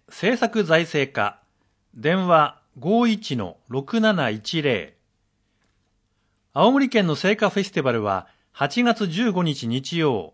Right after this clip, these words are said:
十六日月曜に開催され、聖火の元となる火を生み出す祭火。祭火された火を一つの聖火とする集火。聖火が施設などを訪問する聖火ビジッ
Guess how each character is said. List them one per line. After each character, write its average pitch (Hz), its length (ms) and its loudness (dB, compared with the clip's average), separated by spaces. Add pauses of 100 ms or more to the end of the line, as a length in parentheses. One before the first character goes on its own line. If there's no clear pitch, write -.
十 202 240 0
六 233 220 0
日 180 380 -2
月 170 260 -4
曜 254 200 0
に 139 120 -2
開 135 200 -2
催 135 160 -4
さ 120 140 -6
れ、 117 220 -2 (500)
聖 285 280 -2
火 214 120 2
の 165 80 0
元 143 240 -2
と 180 120 -2
な 160 120 2
る 139 120 2
火 202 180 -2
を 160 140 2
生 113 80 -2
み 135 100 -2
出 143 120 0
す 104 160 -10
祭 160 260 -4
火。 - 360 -6 (960)
祭 226 240 2
火 226 140 0
さ 214 100 2
れ 214 80 4
た 208 100 4
火 190 160 -2
を 151 80 2
一 254 200 -4
つ - 80 -4
の 190 100 2
聖 175 240 -2
火 131 120 -2
と 117 100 -6
す 107 160 -12
る 98 100 -10
集 156 300 -6
火。 117 340 -2 (1000)
聖 254 280 0
火 156 140 0
が 127 140 0
施 - 100 -12
設 269 220 -4
な 180 140 4
ど 139 180 0
を 110 40 -4
訪 165 220 -4
問 160 240 0
す 135 140 -10
る 120 120 -4
聖 202 260 -2
火 220 140 4
ビ 165 140 -4
ジ 135 80 -6
ッ 113 60 -8